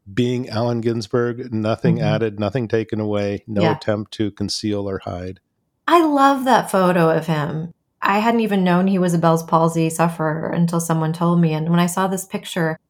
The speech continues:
Speaker 2: you know, he's smiling, one eye is shut because that often happens with Bell's palsy. It's something called synkinesis, where your eye,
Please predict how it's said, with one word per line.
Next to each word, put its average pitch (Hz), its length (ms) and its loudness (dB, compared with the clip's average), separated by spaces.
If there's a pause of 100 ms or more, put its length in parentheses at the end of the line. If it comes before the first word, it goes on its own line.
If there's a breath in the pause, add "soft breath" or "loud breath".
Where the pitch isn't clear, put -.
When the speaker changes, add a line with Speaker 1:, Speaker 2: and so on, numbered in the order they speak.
(140)
Speaker 2:
you 196 100 -2
know, 185 60 2
he's 170 220 0
smiling, 185 880 2
one 170 200 6
eye 170 320 4
is 180 200 0
shut 170 320 0
because 170 260 -4
that 156 140 2
often 156 240 0
happens 165 400 -2
with 160 160 -6
Bell's 160 240 -8
palsy. 160 540 -4
It's - 160 -12
something 165 240 -2
called 151 180 -4
synkinesis, 156 840 -6
where 156 120 -4
your 147 200 -4
eye, 147 440 -4